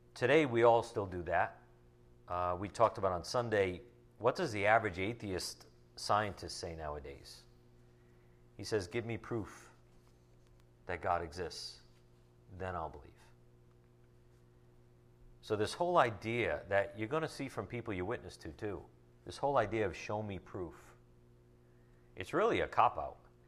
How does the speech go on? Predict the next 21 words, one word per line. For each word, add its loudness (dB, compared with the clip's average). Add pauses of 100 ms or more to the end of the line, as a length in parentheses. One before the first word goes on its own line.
(680)
Um, 2
it's -8
their 6
way 6
of 2 (200)
not 4
being -6
open-minded, -6 (720)
of -12
kinda -4 (160)
shutting -6
the -10
door -6 (1160)
before -4
it -16
gets -6
too -12
serious. -10 (480)
"Show 2
me -4
proof" -6